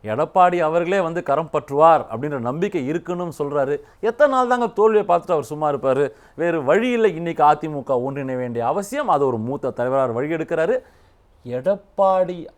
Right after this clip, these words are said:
இல்லாத அ தி மு க அப்படின்றதான்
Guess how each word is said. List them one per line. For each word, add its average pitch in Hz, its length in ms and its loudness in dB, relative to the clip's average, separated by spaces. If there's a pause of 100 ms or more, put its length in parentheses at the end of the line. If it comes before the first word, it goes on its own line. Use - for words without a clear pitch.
(200)
இல்லாத 214 760 4 (120)
அ 135 300 4
தி 135 180 -8
மு 117 260 -8
க 160 100 0
அப்படின்றதான் 143 680 0